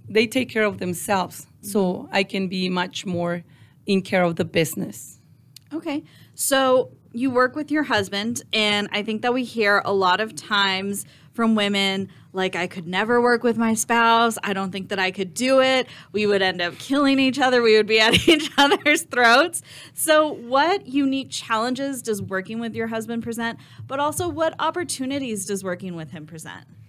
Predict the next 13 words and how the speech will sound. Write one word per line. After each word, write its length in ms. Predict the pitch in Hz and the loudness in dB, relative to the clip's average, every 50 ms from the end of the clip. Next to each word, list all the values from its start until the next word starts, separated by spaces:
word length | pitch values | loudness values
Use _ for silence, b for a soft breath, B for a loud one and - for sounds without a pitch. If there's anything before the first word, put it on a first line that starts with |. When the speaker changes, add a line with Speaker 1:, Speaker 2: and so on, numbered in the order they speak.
| b b b b b _ - | b b b b b _ 0
Speaker 1:
Okay, 360 | 254 277 269 - 240 226 220 | 0 0 2 2 2 2 2
well, 340 | 214 208 214 214 208 208 208 | 4 4 4 4 4 4 4
um, 340 | 202 202 196 190 196 - - - - | 4 4 2 2 0 -2 -6 -12 -8
working 540 | - 220 226 262 294 302 - - 285 277 240 | -4 0 2 2 2 2 2 2 2 2 4
with 140 | 233 220 202 | 2 0 0
my 160 | 196 - 190 | 0 0 2
husband, 640 | 185 196 220 226 214 208 - 254 254 262 277 277 - - - - - - - _ _ _ | 4 4 2 2 0 -2 0 2 2 2 2 0 -4 -12 -20 -20 -20 -20 -20 _ _ _
it's 220 | - 214 202 208 - | -2 -2 -2 -2 -2
been 220 | - 214 208 196 | 0 2 2 2
a 80 | 185 180 | 2 0
challenge, 520 | - - 190 170 160 151 151 - - - | -2 -2 -2 -2 -2 -2 -4 -6 -6 0
Speaker 2:
<laughs> 140 | - - - | 0 2 4
Speaker 1:
definitely. 720 | 208 392 392 - - - 370 - 175 165 339 427 - - | 6 6 6 6 6 4 4 4 4 2 0 -2 0 -2